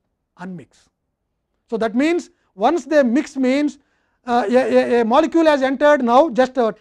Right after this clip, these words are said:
ten seconds back, that joined with another molecule which has entered fifteen minutes back, both of them have life, life expectancy one second. Once they come together and then trying to leave, and as per second law of thermodynamics, it cannot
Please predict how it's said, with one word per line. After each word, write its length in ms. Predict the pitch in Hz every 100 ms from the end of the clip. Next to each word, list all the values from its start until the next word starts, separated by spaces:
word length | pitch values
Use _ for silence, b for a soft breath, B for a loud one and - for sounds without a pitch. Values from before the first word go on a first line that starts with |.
| _
ten 120 | 233 240
seconds 320 | 240 240 180
back, 340 | 190 277 - -
that 260 | 262 240
joined 420 | 185 277 349 359 302
with 140 | 294
another 300 | 247 294 330
molecule 420 | 285 285 262 294
which 120 | 254 277
has 220 | 285 247
entered 380 | 247 269 285 -
fifteen 420 | 214 277 262 -
minutes 320 | 180 247 285 196
back, 420 | 175 262 - _ _ 151
both 260 | 269 381
of 120 | 392 339
them 160 | 330
have 220 | 247 302 254
life, 160 | 262 262 226
life 180 | 254
expectancy 500 | 247 - 233 233 233
one 160 | 254 190
second. 240 | - _ _
Once 300 | 196 311 392
they 140 | 330 330
come 260 | 294 349
together 520 | 311 302 320 311 330 320
and 160 | 277 294
then 160 | 302
trying 300 | 247 285 302
to 60 | 262
leave, 480 | 208 294 269 185 254 -
and 260 | 262 294 190
as 200 | 285 269
per 140 | 277
second 280 | 269 269 320
law 100 | 302
of 80 | 285
thermodynamics, 600 | 269 277 254 254 294 262
it 120 | -
cannot 300 | 247 294